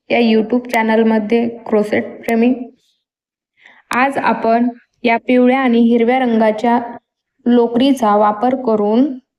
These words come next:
एक खूपच सुंदर कोस्टर बनवणार आहोत. हे दिसायला जितके कठीण वाटते, तितकेच बनवायला सोपं आहे. चला तर मग सुरू करू.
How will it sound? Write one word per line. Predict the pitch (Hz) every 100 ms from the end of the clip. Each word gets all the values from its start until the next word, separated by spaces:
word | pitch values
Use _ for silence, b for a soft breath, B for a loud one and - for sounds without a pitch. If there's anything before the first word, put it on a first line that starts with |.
| _ _ -
एक | 226 247 240 -
खूपच | - 254 254 285 294 294
सुंदर | 247 233 226 269 254 _ _ _ _ _ _ -
कोस्टर | 247 240 - 254
बनवणार | 240 220 214 214 214
आहोत. | 208 202 202 190 _ - _ _ _ _ _ _ _ _ _ _ _ _ _
हे | - 240
दिसायला | 226 233 254 240 254 262
जितके | 226 - _ - 214 247 - - _ _ _
कठीण | 240 233 262 277
वाटते, | 233 196 _ 214 247 - - _ _ -
तितकेच | 240 247 - 262 262 - _ _ _ _ _
बनवायला | 220 220 214 214 226
सोपं | 247 220 202 - 208
आहे. | 190 202 - _ _ _
चला | 240 220 214 226
तर | 214
मग | 240 - _ _
सुरू | - 226 196
करू. | 196 202 208